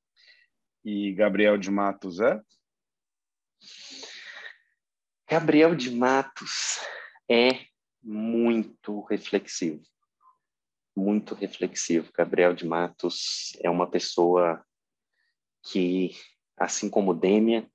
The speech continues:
Speaker 2: e eu acho que eu me identifico muito com ele, são, pra cada meia página de acontecimentos externos, você tem quatro a cinco páginas aí de pensamentos e reflexões.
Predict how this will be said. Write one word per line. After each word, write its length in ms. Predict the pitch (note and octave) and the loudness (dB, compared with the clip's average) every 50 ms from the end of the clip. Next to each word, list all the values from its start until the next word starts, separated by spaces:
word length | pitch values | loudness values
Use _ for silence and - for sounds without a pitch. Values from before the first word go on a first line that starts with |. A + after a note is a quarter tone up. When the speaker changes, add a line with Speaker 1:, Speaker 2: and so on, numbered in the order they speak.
| _ _ _ - | _ _ _ -6
Speaker 2:
e 80 | F2+ F2+ | -2 0
eu 80 | F2+ | 0
acho 140 | F2 - - | 0 -2 0
que 60 | - | -2
eu 60 | F2 | 0
me 280 | F2 F2+ F2 E2+ - _ - | 0 0 -4 -6 -8 _ -6
identifico 520 | F#2 F#2 F2+ F2+ - - - F#2 - G2 | -6 -6 -4 -6 -6 -6 -6 -6 -4 -2
muito 180 | F#2 F#2+ F#2 - | -2 -2 -2 -2
com 140 | - F#2 F2 | -2 0 4
ele, 380 | F2 F#2 G2+ G#2 G2 - - _ _ - - - - - - - _ - | 6 6 6 4 2 0 -4 _ _ -20 -20 -20 -20 -20 -20 -20 _ -12
são, 840 | - - - - G2+ F#2+ F#2+ F#2+ F#2+ F#2 F#2 F2 E2+ D#2+ D#2+ - - _ - - _ _ _ _ _ _ _ _ _ _ _ _ _ _ _ _ _ _ _ _ _ _ _ _ _ _ _ _ _ _ _ _ _ _ _ _ _ _ _ _ _ _ | -8 -6 -2 0 2 2 4 4 2 2 0 -2 -4 -6 -8 -12 -16 _ -20 -20 _ _ _ _ _ _ _ _ _ _ _ _ _ _ _ _ _ _ _ _ _ _ _ _ _ _ _ _ _ _ _ _ _ _ _ _ _ _ _ _ _ _
pra 140 | - G2+ F2+ | -4 -4 -2
cada 260 | - - G2 G2 G2+ | 2 2 4 4 4
meia 300 | G2 G2 A2+ C3 C3+ B2 | 4 4 4 4 4 2
página 600 | - - - G#2 G#2 G#2 G#2 G2 G#2 G#2 G2+ G2 | 2 0 0 2 2 2 2 -2 -4 -6 -8 -8
de 100 | F#2+ G2 | -6 -8
acontecimentos 760 | G2 - - G2 F#2 - F#2+ - - - F#2 F#2 F2+ - - | -8 -8 -8 -8 -6 -6 -8 -8 -8 -6 -6 -6 -6 -6 -10
externos, 640 | F2 E2+ - - - F2+ F2+ F#2 F#2+ F#2+ G2+ G2 - | -12 -12 -10 -2 2 4 6 6 4 2 -2 -6 -4
você 120 | - - F#2+ | -4 -4 -4
tem 240 | - - F#2 F#2 F#2 | -2 -2 -2 -2 -2
quatro 400 | - F#2 F2+ F#2 - - - F#2 | -2 0 0 0 0 -2 -4 -4
a 40 | |
cinco 340 | - - - F#2 F2+ - - - | -4 -4 -10 -8 -10 -8 -4 0
páginas 500 | E2 E2 E2 E2+ E2 - F2 F2 E2 E2+ | 2 2 2 2 -2 -4 -6 -6 -4 -4
aí 140 | E2+ E2 | -4 -6
de 100 | D#2+ - _ | -6 -8 _
pensamentos 880 | - F2+ F2 - - F2 D#2+ D#2+ E2+ F#2 F#2+ F2+ F2+ - - F2 E2 E2 | -6 -4 -4 -2 -2 -4 -2 0 0 0 0 -2 -4 -6 -8 -8 -8 -6
e 80 | F2 E2 | -6 -4
reflexões. 1120 | E2+ E2+ - _ - E2+ D#2 - - - - D#2+ E2+ F2 F2+ F2+ - - - - - - | -4 -4 -4 _ -4 -4 -4 -4 -6 -2 0 2 2 2 0 -2 -6 -8 -12 -12 -14 -16